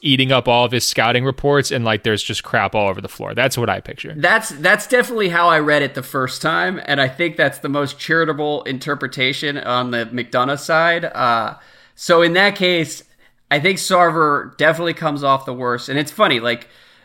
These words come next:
Speaker 2: nobody in that Sun story comes off particularly well, except the co-G M, who's apparently into analytics and doesn't get very much, um, shine from Arnovitz.
Speaker 1: Yeah,
Speaker 2: There, there's
Speaker 1: Trevor Buckstein. Yeah,
Speaker 2: Right.
Speaker 1: like,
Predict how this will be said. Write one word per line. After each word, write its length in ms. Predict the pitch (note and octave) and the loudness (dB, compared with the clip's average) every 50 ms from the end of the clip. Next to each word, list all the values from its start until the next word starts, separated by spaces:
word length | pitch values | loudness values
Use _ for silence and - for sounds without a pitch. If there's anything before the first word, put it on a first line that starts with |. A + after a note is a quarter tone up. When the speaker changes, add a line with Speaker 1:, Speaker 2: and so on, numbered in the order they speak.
| _ _ | _ _
Speaker 2:
nobody 640 | D3+ D3 D#3+ G3 A#3 B3 B3+ B3+ A#3+ G#3+ G#3 F#3 F3 | -6 0 4 6 6 6 6 6 4 4 4 0 0
in 80 | E3 | 2
that 240 | E3 D#3+ D3+ B2+ - | 2 2 2 2 -2
Sun 260 | - - D3+ D3 C#3 | -2 -2 0 0 0
story 540 | C#3 C#3 - - D3+ C#3 C3+ C3 B2+ A#2+ A#2+ | -2 -4 -4 -4 -4 -2 0 0 0 0 -2
comes 520 | - - _ - - D3+ D3 C#3 C3 B2 | -6 -10 _ -4 0 0 0 0 0 -2
off 360 | C3 B2 B2+ B2 B2+ B2 - - | 0 0 2 2 0 -2 -6 -12
particularly 640 | C#3 A#2+ - D3 C3+ C3+ - - C3+ B2+ B2+ B2+ | -12 -10 -6 -8 -8 -8 -6 -8 -6 -4 -4 -4
well, 500 | A2+ A2 A2+ A2+ A#2 A#2 A#2 A#2 A#2 A2 | -4 -2 0 2 4 4 4 4 2 0
except 440 | - B2 A#2+ - - E3+ D#3+ D#3+ - | -4 -8 -8 -2 -2 -2 -2 -2 -2
the 240 | - C#3+ C3+ B2+ A#2+ - _ | -2 -2 -2 -2 -6 -8 _
co-G 640 | - - D3+ C#3+ D3 D3 C3+ C#3 C#3+ D3 D3 D3+ D3 | -4 -2 0 0 0 0 -2 -4 -4 -2 -2 0 0
M, 360 | D3 D3+ D3+ D3+ D#3 D3+ D3 | 0 0 0 -2 -2 -6 -6
who's 460 | C#3 C3 B2 A#2+ A#2 A#2 A#2+ - - - - | -4 -4 -4 -4 -4 -6 -8 -10 -14 -12 -12
apparently 540 | B2+ B2 - C#3 C3+ C3+ C3 C3+ C3 A#2+ G2 | -12 -8 -2 0 0 0 0 -2 -4 -4 -4
into 220 | C3+ C3 B2 C3+ | -4 -4 -4 -4
analytics 720 | - C3+ B2+ B2 A#2+ A2+ A#2 A#2+ B2 B2+ C3 C3 - - B2+ | -4 -4 -4 -4 -4 -4 -4 -2 -2 -2 -2 -4 -6 -8 -8
and 160 | A2+ G#2+ G#2+ | -8 -6 -4
doesn't 320 | B2 B2 B2+ C3 C3 - | -4 -4 -4 -6 -8 -8
get 300 | C3 C3 B2 - - - | -4 -4 -4 -4 -4 -10
very 240 | C3 B2+ B2+ B2+ B2 A#2+ | -8 -2 -2 0 0 0
much, 320 | A#2+ A#2 A#2 - - - | -2 -4 -4 -6 -6 -4
um, 400 | A#2+ A2+ A2 G#2+ G#2+ A2 C3 - _ _ - - _ _ | -2 0 0 0 -2 -4 -6 -14 _ _ -20 -20 _ _
shine 600 | _ - - - C#3+ C3 C3 C3+ C#3+ D3 D3 C#3+ | _ -8 -4 0 2 4 4 4 4 2 0 -2
from 180 | C#3 - C#3+ B2 | -4 -4 -6 -4
Arnovitz. 640 | - A#2+ B2 C3 C#3+ C#3 D3 D#3+ D#3 D#3+ D#3+ - - | -2 0 0 0 0 0 0 -2 -2 -2 -4 -8 -4
Speaker 1:
Yeah, 120 | C#3 B2 | 0 0
Speaker 2:
There, 160 | A#2 A#2 A#2 - - | 0 0 0 -4 -8
there's 120 | B2+ B2+ | -4 2
Speaker 1:
Trevor 300 | B2+ D#3+ D#3 C3+ D#3+ D3 | 4 4 4 6 4 2
Buckstein. 680 | A#2+ A#2+ C3+ C3+ B2 - - - C#3+ C3 B2+ B2+ D3 - - - | 4 4 4 4 4 2 -2 0 0 0 0 0 -2 -4 -6 -4
Yeah, 240 | - - B2 A#2 A2 | -2 0 2 2 4
Speaker 2:
Right. 200 | G#2+ A2 A2+ - | 2 2 0 -2
Speaker 1:
like, 360 | - C#3+ B2 A#2+ - - - | 0 0 0 0 0 -4 -16